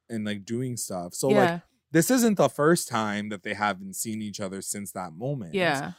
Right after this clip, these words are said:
Speaker 2: I think
Speaker 1: So,
Speaker 2: they
Speaker 1: like,
Speaker 2: forget what they, they write in their own
Speaker 1: they
Speaker 2: shows.
Speaker 1: wrote. They're like, "Uh, okay." <laughs> Like, sure.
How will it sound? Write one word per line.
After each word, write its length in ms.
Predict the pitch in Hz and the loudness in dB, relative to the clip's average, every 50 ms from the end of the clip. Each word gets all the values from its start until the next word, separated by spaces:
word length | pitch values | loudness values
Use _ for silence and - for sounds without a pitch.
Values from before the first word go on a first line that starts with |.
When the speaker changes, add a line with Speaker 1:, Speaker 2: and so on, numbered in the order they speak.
| _ _ - | _ _ 0
Speaker 2:
I 120 | - 185 185 | 0 0 2
think 160 | - 233 233 | 4 2 4
Speaker 1:
So, 80 | 135 | 6
Speaker 2:
they 80 | 208 190 | 6 6
Speaker 1:
like, 120 | - - | 6 4
Speaker 2:
forget 200 | 190 180 180 180 165 | 2 2 2 2 2
what 140 | 165 165 180 | 2 0 0
they, 240 | 170 165 156 - | -2 -2 -2 -2
they 200 | - 170 170 165 | -2 -2 -2 -2
write 280 | 160 156 151 151 151 - | 0 0 0 0 0 -2
in 100 | - 160 | -4 -4
their 160 | 156 151 151 147 | -6 -6 -6 -6
own 140 | 151 156 | -6 -6
Speaker 1:
they 80 | 156 - 123 151 131 | -6 -6 0 2 2
Speaker 2:
shows. 40 | 113 | 4
Speaker 1:
wrote. 280 | 107 110 92 80 - - | 4 2 -2 -2 -6 -6
They're 200 | 156 139 135 127 | 0 2 4 4
like, 240 | 120 120 113 110 - - | 6 4 2 2 0 0
"Uh, 460 | 131 131 135 139 139 143 143 143 143 156 - 143 165 | 2 4 4 6 6 4 4 4 4 4 4 2 4
okay." 300 | - 151 131 127 139 - - - | 4 6 4 4 2 0 -2 -2
<laughs> 100 | - - | 0 2
Like, 360 | 247 196 196 185 - 139 165 | 2 2 4 2 0 0 0
sure. 340 | 160 - - - 165 - - | 0 0 4 4 2 2 2